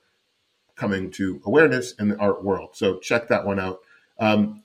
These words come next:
but the point of this is to tell you, I started the process of writing about my life more than ten years ago. And, you know, I realized that's kind of a long time. And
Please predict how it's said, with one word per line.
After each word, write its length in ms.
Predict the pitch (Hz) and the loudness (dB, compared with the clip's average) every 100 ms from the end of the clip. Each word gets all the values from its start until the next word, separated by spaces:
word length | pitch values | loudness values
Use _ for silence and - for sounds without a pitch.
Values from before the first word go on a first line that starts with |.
| - | -4
but 80 | 123 | -2
the 80 | |
point 240 | - 180 165 | 0 2 4
of 80 | 107 | 4
this 220 | 113 - | 2 2
is 340 | 104 95 - - _ _ _ _ - - | 0 0 -2 -16 _ _ _ _ -20 -12
to 140 | 110 | -8
tell 220 | 135 117 | 2 4
you, 220 | 101 98 - - _ | 4 2 -6 -20 _
I 140 | 135 | 0
started 320 | 147 156 135 113 | 2 0 0 0
the 80 | |
process 540 | - 113 107 - 107 107 | 0 2 2 2 -2 -2
of 180 | 95 - | -8 -2
writing 220 | 104 104 | 0 0
about 180 | 98 101 | -2 -2
my 60 | |
life 480 | 95 92 107 - - _ _ _ _ - | -4 -2 -4 -4 -16 _ _ _ _ -4
more 280 | 120 135 143 | 0 2 2
than 220 | 131 113 | 0 -2
ten 260 | 110 107 | -2 -2
years 260 | 95 95 85 | -2 -4 -6
ago. 260 | 80 - - _ | -10 -14 -20 _
And, 360 | 113 104 101 - _ _ | -2 0 0 -4 _ _
you 120 | 127 | 0
know, 40 | 113 | 2
I 40 | |
realized 340 | 143 147 107 | 4 4 2
that's 80 | 127 | 0
kind 180 | - 151 | -2 -2
of 60 | 117 | 0
a 60 | |
long 280 | 95 95 90 | 0 -2 -2
time. 340 | 131 127 - - _ _ _ _ | -4 -4 -6 -14 _ _ _ _
And 500 | 117 117 113 110 107 | 4 4 6 2 -2